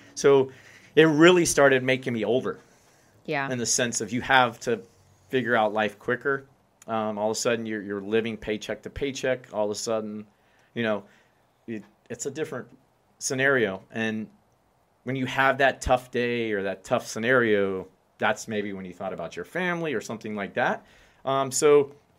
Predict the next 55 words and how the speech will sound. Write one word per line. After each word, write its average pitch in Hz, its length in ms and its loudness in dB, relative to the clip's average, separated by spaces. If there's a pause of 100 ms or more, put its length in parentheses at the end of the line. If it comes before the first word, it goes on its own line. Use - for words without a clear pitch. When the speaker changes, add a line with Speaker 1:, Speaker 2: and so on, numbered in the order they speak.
(680)
Speaker 1:
you 202 80 -2
know, 175 140 2
it 131 100 -2
builds 170 320 0
a 190 60 -6
little 175 200 -4
bit 160 200 -4
of, 147 200 -6
um, 147 460 -8 (1040)
you 180 80 -8
know, 127 120 -10 (220)
learning 131 340 0
to 131 120 -12
be 120 240 -4
by 120 180 2
yourself, 135 560 -4
you 98 100 -12
know, 98 200 -10
and 113 80 -12
to - 120 -10
this 101 140 -4
day, 101 240 -2
I'm 104 140 -10
still 101 320 -6
pretty 107 320 -6
much 101 260 -8
a, 95 180 -6 (300)
you 117 80 -4
know, 113 80 0
I 113 60 2
don't 113 140 -2
mind 107 300 0
being, 107 400 -4
you 110 80 -8
know, 104 120 -4
I 104 40 -4
don't 113 140 -4
need 107 180 -8
the 101 60 -14
big 101 220 -4
crowds. 98 520 -2
I 95 60 -6
don't 101 160 -8
need 104 200 -10
the, 98 180 -4 (360)
all 107 140 4
the 107 80 -2
frills. 107 600 -2 (340)
Um, 101 380 -2 (100)
it 147 220 0
aged 123 360 0
me, 117 140 -4
it 127 100 -4
matured 110 440 -2
me, 113 240 -8